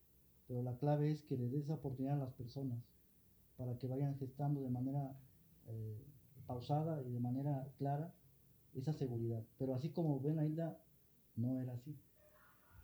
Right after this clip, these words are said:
Pero ahorita que la veo, guau, yo, yo me quedo callado, pues. Entonces, <laughs> pero es por el proceso, por la seguridad, por el conocimiento, por todo, ¿no? Creo que eso es un cúmulo. Y la experiencia es lo que te da la parte estructural de decir, "Ya lo sé",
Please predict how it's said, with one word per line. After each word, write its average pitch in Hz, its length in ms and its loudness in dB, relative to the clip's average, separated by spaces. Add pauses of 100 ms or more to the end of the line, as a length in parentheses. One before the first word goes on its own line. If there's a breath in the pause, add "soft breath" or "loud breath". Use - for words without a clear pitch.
Pero 147 440 4
ahorita 180 280 4
que 170 80 4
la 147 80 6
veo, 156 160 4
guau, 123 720 -2
yo, 117 80 -6 (240)
yo 139 80 -2
me 170 100 2
quedo 190 220 2
callado, 190 420 -4
pues. 214 140 -16 (460)
Entonces, 302 500 4 (280)
<laughs> - 260 -20
pero 156 120 6
es 175 140 4
por 175 160 2
el 143 140 4
proceso, 139 500 0
por 147 100 0
la 143 120 4
seguridad, 139 440 2
por 160 140 4
el 131 80 -2
conocimiento, 131 720 4
por - 160 12
todo, 120 300 12
¿no? 147 160 0 (340 soft breath)
Creo 151 160 6
que 170 80 6
eso 165 140 10
es 170 40 12
un 175 100 10
cúmulo. 131 460 10 (160 soft breath)
Y 127 60 6
la 143 100 10
experiencia 139 540 6
es 170 40 6
lo 170 100 6
que 143 100 0
te 127 140 2
da 156 200 2 (380 soft breath)
la 131 180 2
parte 151 300 4
estructural 139 560 2
de 147 60 4
decir, 139 260 2
"Ya 147 140 6
lo 151 100 6
sé", 175 300 12